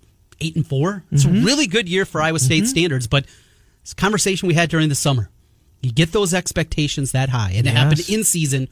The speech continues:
Speaker 1: for Iowa. Iowa gets to nine and three. It's a
Speaker 2: Mm-hmm.
Speaker 1: good season.
Speaker 2: Yep.
Speaker 1: But from where you were, where the expectations were, Iowa State all summer long, it's going to be a disappointment. Probably
Speaker 2: Mm-hmm.
Speaker 1: ultimately shouldn't be,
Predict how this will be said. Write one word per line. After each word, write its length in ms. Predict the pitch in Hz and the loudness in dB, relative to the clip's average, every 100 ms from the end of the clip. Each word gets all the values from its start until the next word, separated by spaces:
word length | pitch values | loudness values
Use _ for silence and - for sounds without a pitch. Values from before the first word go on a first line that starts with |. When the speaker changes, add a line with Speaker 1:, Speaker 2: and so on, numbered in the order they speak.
| - _ _ - | -12 _ _ -4
Speaker 1:
for 200 | 156 175 | -4 -2
Iowa. 420 | 143 143 110 95 _ _ _ _ _ _ _ _ _ - | -6 -4 -4 -6 _ _ _ _ _ _ _ _ _ -6
Iowa 240 | 160 170 | -2 0
gets 240 | 135 180 - | 0 -2 -2
to 180 | 139 110 107 | -2 -4 -6
nine 260 | 101 110 | -4 -2
and 100 | 143 | -2
three. 300 | - 202 220 107 101 | 0 0 0 -4 -2
It's 120 | 101 | 0
a 40 | |
Speaker 2:
Mm-hmm. 100 | 160 | 2
Speaker 1:
good 220 | 226 131 | 2 0
season. 400 | - 233 247 117 98 | 2 2 0 -2 -8
Speaker 2:
Yep. 200 | 110 - _ - _ _ - | -12 -12 _ -20 _ _ -12
Speaker 1:
But 140 | 120 | -10
from 200 | 131 123 | -6 -4
where 200 | 123 156 | 0 0
you 160 | 208 240 | 2 2
were, 240 | 170 175 | 2 0
where 220 | 175 127 | -2 -2
the 120 | 139 147 | 2 0
expectations 680 | - 190 175 175 160 120 107 | -2 -6 -2 -2 -2 -4 -6
were, 180 | 95 - - _ | -10 -12 -20 _
Iowa 260 | 123 151 165 | -4 0 0
State 240 | - 175 | 2 0
all 140 | 160 170 | 0 0
summer 260 | 170 185 | -2 -2
long, 420 | 156 180 147 98 - _ _ _ | 0 2 0 -2 -12 _ _ _
it's 140 | - - | -16 -14
going 260 | - 131 143 | -6 -2 -2
to 40 | |
be 180 | 135 139 | 2 0
a 40 | |
disappointment. 600 | 123 131 151 - 127 110 | 2 -2 -2 -4 -4 -2
Probably 260 | - 180 110 | 0 2 4
Speaker 2:
Mm-hmm. 40 | 120 | 2
Speaker 1:
ultimately 240 | 160 147 | 2 0
shouldn't 320 | - 175 208 | -2 -2 0
be, 240 | 214 240 | 0 -2